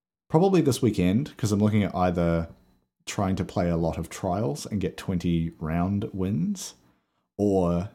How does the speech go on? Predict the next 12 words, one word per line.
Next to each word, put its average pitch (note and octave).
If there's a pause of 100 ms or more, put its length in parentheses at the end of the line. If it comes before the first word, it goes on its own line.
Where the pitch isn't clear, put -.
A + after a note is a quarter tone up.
(260)
the G2
other F2+ (120)
brute F#2
force F2
approach E2+
is F#2
to F#2+
just E2+
play F2+
a F2+
bunch E2+
of, D#2+